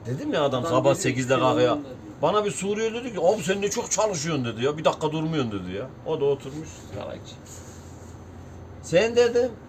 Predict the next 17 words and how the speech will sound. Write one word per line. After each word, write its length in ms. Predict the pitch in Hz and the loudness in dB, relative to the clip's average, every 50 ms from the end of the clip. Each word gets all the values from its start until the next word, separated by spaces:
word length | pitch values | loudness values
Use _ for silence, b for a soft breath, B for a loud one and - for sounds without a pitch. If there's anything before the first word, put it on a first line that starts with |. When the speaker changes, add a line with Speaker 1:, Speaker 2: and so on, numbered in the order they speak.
| - - - - - - - - - - - - - - - - | -18 -18 -18 -18 -18 -18 -18 -18 -18 -18 -18 -18 -18 -18 -4 2
Speaker 1:
"Ya," 280 | 123 139 170 196 185 185 | 4 6 6 6 6 4
dedi, 180 | 196 175 180 | 2 2 4
"abi," 340 | 175 170 180 190 190 214 208 | 4 6 4 4 4 2 0
dedi, 200 | 214 208 196 165 | 0 0 0 -2
"siz," 260 | 143 - 151 147 139 | -6 -6 -8 -8 -6
dedi, 240 | 165 170 151 151 - | -6 -6 -6 -8 -8
"Türkler 380 | - 170 160 - 175 175 165 - | -8 -8 -8 -2 0 0 0 0
çok 200 | - 202 202 - | -2 -4 -2 0
çalışıyor," 500 | 185 165 160 147 131 - 120 101 92 87 | 0 0 0 0 -4 -4 -6 -6 -6 -6
dedi. 300 | 85 82 76 - - - - - - - - - - - - - - - - - - - - - - | -8 -10 -10 -12 -14 -16 -16 -18 -18 -18 -18 -18 -18 -18 -18 -18 -18 -18 -18 -18 -18 -18 -18 -12 -10
E 100 | 113 101 | -8 -6
dedim, 260 | 113 120 120 151 147 | -4 0 2 2 4
"Vatan 360 | 135 131 131 - 151 151 151 147 | 6 6 6 6 4 2 2 0
gitmesin 500 | - - - 165 147 139 - 131 127 127 | -2 -6 -4 -4 -4 -2 -2 -4 -4 -2
diye 120 | 127 127 | 0 0
olabilir 420 | 120 120 123 123 127 147 180 208 | 2 4 4 4 4 2 0 0
mi?" 200 | 165 95 80 73 | -2 -4 -8 -12